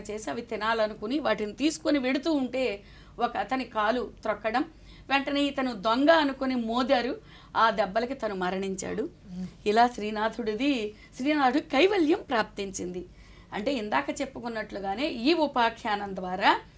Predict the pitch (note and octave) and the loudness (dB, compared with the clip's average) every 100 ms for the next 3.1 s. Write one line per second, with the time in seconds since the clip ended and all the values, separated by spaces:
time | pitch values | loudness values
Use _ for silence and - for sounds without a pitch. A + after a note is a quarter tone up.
0 | - - - A#3+ D4+ F4+ D#4+ B3+ C4 A#3 | -20 -20 -4 6 6 8 4 2 -2 -4
1 | G#3+ F3+ F#3+ G3+ C#4+ E4+ B3+ G#3 G3+ D4 | -6 -2 2 4 2 0 0 2 0 0
2 | C4 - G#3 G3 G3+ G3 G3+ G3 G3 C#4 | -2 -2 -6 -8 -6 -4 -2 -2 0 0
3 | G#4+ | 0